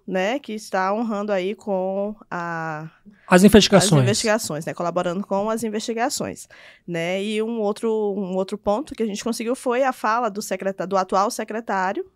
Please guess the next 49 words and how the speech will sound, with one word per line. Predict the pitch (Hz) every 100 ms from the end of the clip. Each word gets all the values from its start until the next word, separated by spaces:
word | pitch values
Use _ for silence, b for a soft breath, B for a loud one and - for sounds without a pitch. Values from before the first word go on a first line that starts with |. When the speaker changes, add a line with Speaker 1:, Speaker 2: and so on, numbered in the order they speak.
| _ _
Speaker 1:
né, | 170 170 208
Julier | 180 156 175 226
Pablo, | 247 226 277 - b b b
que | -
ele | 294 294
disse | 302 262 - 277
que | - 254 247 254 285
não | 254 226
se | 240 247
trata | 208 208
de, | 202 202 196 175 b b b b
é, | - 180 170
documentos | 185 190 196 190 -
da | 196 233 285
gestão | 233 - 185
dele, | 175 196 233 214
de | -
contratos | 196 202 180 -
da | 202 226
sua | 254 233
gestão, | 226 226 214 226 233
então | 233 196
ele |
disse | 190 -
que | 196
tá | 185
tranquilo, | 190 277 - 277 262 262 285 b b b
né, | 180 190 185 196 -
é, | 175 175 175
quanto | 180 185 208 202
a |
essa | 180 180 190
operação. | 208 226 220
Ele | 165
tá | 180
fora | 190 185
do | 190
estado, | 262 - 247 269
mas | 277 262
ele | 240 220 220 240 - _
consegui-, | - 208 220 214 190
ele | 190 202
falou | 196 185 185
aí | 180
com, | 190 180 175 -
com | 190
a |
nossa | 180 185 208
equipe. | - -